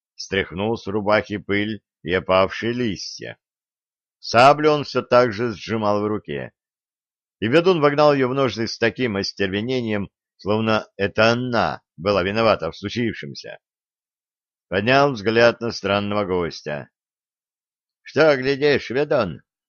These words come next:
Дырку прожжёшь?» «Что-то не припомню, когда представлялся тебе, человече». «Верно».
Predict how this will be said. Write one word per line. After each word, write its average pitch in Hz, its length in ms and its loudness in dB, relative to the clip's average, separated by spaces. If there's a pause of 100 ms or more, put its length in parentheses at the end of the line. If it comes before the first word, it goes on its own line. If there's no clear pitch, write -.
Дырку 127 580 -2
прожжёшь?» 120 720 -4 (1400)
«Что-то 104 500 -2
не 104 160 -2
припомню, 95 800 -4 (400)
когда 104 320 2
представлялся 107 840 -2
тебе, 69 340 -12
человече». 117 720 -4 (960)
«Верно». 95 720 -2